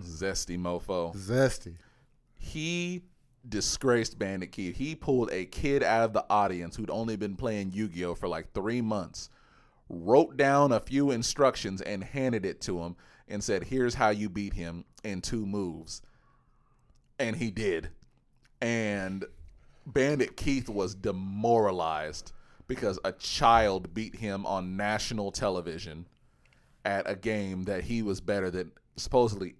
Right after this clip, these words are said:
Speaker 1: anyone else. Which, by the way, Bandit Keith is one of those characters, when they want you to know he's from America,
Speaker 2: America.
Speaker 1: you know he's from America.
Speaker 2: Red, white, and blue bandana. Ugh.
Speaker 1: But I've got one.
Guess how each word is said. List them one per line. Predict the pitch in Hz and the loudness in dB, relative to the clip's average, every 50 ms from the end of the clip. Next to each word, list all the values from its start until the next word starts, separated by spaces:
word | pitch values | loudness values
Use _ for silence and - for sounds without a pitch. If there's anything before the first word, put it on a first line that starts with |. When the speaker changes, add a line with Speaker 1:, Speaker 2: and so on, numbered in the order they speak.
| _ | _
Speaker 1:
anyone | 120 117 117 117 113 104 104 104 101 98 | -2 0 0 0 0 2 2 2 0 0
else. | 92 95 90 85 - - - - - - - - - | 0 0 -2 -2 -2 -6 -8 -12 -14 -18 -20 -6 -4
Which, | 123 117 - - | -2 -2 0 4
by | 127 139 151 | 4 6 6
the | 143 127 | 8 6
way, | 120 107 | 6 6
Bandit | 95 95 123 139 139 135 127 - | 6 4 4 4 2 0 -2 0
Keith | 135 131 127 - | -2 -2 0 -2
is | 104 107 | -4 -2
one | 110 107 | -2 0
of | 104 | 0
those | 101 95 - | -2 -2 -2
characters, | - 120 107 101 98 101 98 98 | 0 0 0 0 0 -2 -4 -4
when | 101 95 | -2 -2
they | 98 110 | 0 0
want | 110 107 104 107 104 - | 2 2 2 2 0 -2
you | 110 90 | -2 -2
to | 90 | -2
know | 92 95 98 101 101 | 0 2 4 4 4
he's | - 107 98 - | 2 0 -2 -2
from | - 98 95 92 | -2 -2 0 -2
America, | 87 92 101 101 104 107 107 - 117 110 107 107 | 0 0 2 4 4 4 4 2 2 2 4 6
Speaker 2:
America. | 147 151 160 165 170 175 196 214 220 202 170 - 123 127 - - 110 - - - | 4 4 4 4 10 12 12 12 12 12 12 12 8 4 2 -2 -4 -4 -4 0
Speaker 1:
you | 120 117 117 | 2 2 4
know | 110 110 104 98 101 | 4 4 4 4 4
he's | 101 95 92 | 2 0 -2
from | - 107 92 92 | -2 -2 -2 -2
America. | 85 90 92 87 82 78 78 - - 80 82 82 - - - | -4 -2 -2 -2 -2 -2 -4 -6 -8 -8 -10 -10 -12 -12 -14
Speaker 2:
Red, | 104 90 104 131 156 170 175 185 | -6 2 6 10 12 12 12 12
white, | 175 156 160 180 185 175 | 12 12 12 12 12 12
and | 160 151 147 | 10 8 8
blue | 160 196 214 220 | 12 12 12 12
bandana. | 175 180 180 202 214 208 190 196 - - 123 - 196 - - - | 12 12 12 12 12 12 10 10 10 10 8 6 2 -2 -2 0
Ugh. | - - - - - - - - - | 2 2 2 0 -4 -8 -12 -14 -12
Speaker 1:
But | - 85 85 90 | -8 -6 -4 -2
I've | 92 98 95 | -2 -2 0
got | 107 110 110 107 101 | 4 4 6 6 6
one. | 98 107 113 113 107 98 87 85 78 | 6 6 4 4 4 2 0 -4 -6